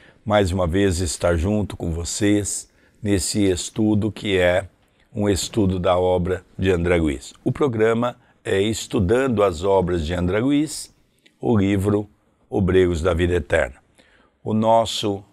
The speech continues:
mais puro agradecimento pelas mensagens que nós recebemos, mensagem de entusiasmo, de carinho, de amor, o nosso mais puro agradecimento a todos. Hoje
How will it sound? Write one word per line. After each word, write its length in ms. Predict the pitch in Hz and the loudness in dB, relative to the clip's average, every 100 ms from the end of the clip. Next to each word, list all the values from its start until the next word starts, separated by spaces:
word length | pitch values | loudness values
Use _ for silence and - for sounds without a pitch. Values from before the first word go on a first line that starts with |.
| - | -2
mais 380 | 113 123 104 - | 2 2 0 -6
puro 280 | - 110 | -2 0
agradecimento 1120 | 98 95 92 87 - 90 85 104 117 117 - - _ _ _ - | 2 2 0 -2 -4 -4 -2 0 0 -2 -8 -20 _ _ _ -6
pelas 300 | 101 101 82 | -2 0 -2
mensagens 920 | 101 87 - 110 110 101 101 92 - | -8 -8 -4 0 0 -2 -10 -14 -10
que 120 | - | -6
nós 380 | 92 95 92 85 | 0 2 2 2
recebemos, 1040 | - 85 - 82 90 107 110 113 104 - - | -4 -6 -6 -4 -2 -2 -2 -4 -8 -14 -12
mensagem 960 | 104 98 92 - 101 98 98 80 85 - _ _ _ - | -6 -4 -4 -4 0 0 0 -4 -10 -14 _ _ _ -12
de 160 | - 107 | -2 0
entusiasmo, 1120 | 95 - 92 73 82 98 110 107 95 - 87 | 0 -2 -2 -2 -2 0 0 0 -2 -8 -8
de 140 | 82 | -8
carinho, 800 | 104 - 78 92 107 107 110 95 | -6 0 0 2 2 2 2 0
de 180 | 82 92 | -2 -2
amor, 540 | 82 85 92 104 107 101 - _ _ - | -4 -4 0 2 0 -2 -20 _ _ -10
o 60 | 98 | 0
nosso 380 | 104 101 - | 2 2 0
mais 400 | 98 117 120 - | 0 2 0 -4
puro 340 | - - 110 107 | -8 -2 0 2
agradecimento 920 | 92 95 90 87 - 92 101 95 95 | 2 2 2 -2 -2 -2 0 0 0
a 40 | 85 | -2
todos. 480 | - - - - - | -2 -12 -12 -18 -6
Hoje 480 | 117 127 120 151 | -2 0 0 -4